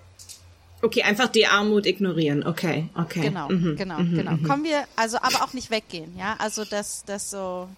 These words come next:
Speaker 2: genau. Äh, hier steht, der, der arme Mensch ist nicht aus-,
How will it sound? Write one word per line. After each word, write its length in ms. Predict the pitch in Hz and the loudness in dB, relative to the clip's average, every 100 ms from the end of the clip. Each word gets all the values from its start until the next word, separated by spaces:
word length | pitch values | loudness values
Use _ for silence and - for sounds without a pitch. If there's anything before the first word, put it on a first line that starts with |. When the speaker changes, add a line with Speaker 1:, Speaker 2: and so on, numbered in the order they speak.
| _ | _
Speaker 2:
genau. 280 | 202 175 156 - - _ _ _ _ _ _ _ _ _ _ _ _ _ _ - _ _ | -10 -10 -12 -18 -20 _ _ _ _ _ _ _ _ _ _ _ _ _ _ -20 _ _
Äh, 180 | 202 214 | -2 0
hier 140 | 247 | 0
steht, 280 | - 277 277 - - | 0 0 0 -4 -2
der, 180 | 202 196 - - - _ _ _ _ | -2 -2 -12 -20 -20 _ _ _ _
der 160 | 220 - | -4 0
arme 300 | 226 269 269 | 2 2 2
Mensch 440 | 233 240 254 - - | 2 2 2 -2 -2
ist 240 | 220 - | -2 0
nicht 240 | 233 - | -2 -2
aus-, 300 | 202 196 - | -2 0 -2